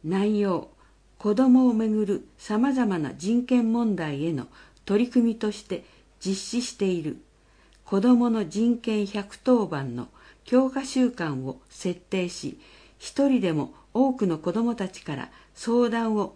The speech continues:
受け付けられるよう相談受付時間を延長します。相談担当者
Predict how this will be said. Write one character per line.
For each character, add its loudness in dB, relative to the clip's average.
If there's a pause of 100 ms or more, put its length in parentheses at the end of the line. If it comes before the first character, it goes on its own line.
(120)
受 0
け 0
付 2
け 2
ら -2
れ -2
る 0
よ -2
う -18 (280)
相 4
談 0
受 0
付 -4
時 -6
間 -4
を -14 (160)
延 0
長 0
し -8
ま -4
す。 -16 (1200)
相 0
談 4
担 -2
当 -4
者 -14